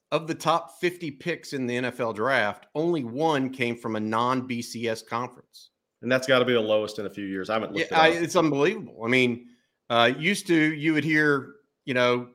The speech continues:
Speaker 1: Tennessee State or
Speaker 2: Yeah.
Speaker 1: Sacramento State or, you know, some small school somewhere would have somebody that people would point to and say, "Okay, this is a guy." Um,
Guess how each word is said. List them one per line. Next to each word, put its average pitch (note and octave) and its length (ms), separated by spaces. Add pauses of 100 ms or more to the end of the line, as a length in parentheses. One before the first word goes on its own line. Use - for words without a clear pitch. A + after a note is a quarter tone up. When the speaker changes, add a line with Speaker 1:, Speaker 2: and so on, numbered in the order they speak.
Speaker 1:
Tennessee F#3+ 480
State D3+ 640 (140)
or C3+ 440
Speaker 2:
Yeah. G#2+ 120 (220)
Speaker 1:
Sacramento G3+ 720
State F3+ 580
or, C#3 380
you E3 120
know, C3 240 (340)
some G#3+ 600
small G3+ 520
school G3+ 360
somewhere F3+ 580
would C#3 140
have C#3 220
somebody D#3 920 (640)
that A#2+ 240 (180)
people D3 260
would C3+ 220 (260)
point D3+ 280
to D3+ 120
and B2 80
say, C3 160
"Okay, C#3+ 320
this C3 220
is A#2+ 120
a A#2 60
guy." A2 360 (720)
Um, A#2+ 540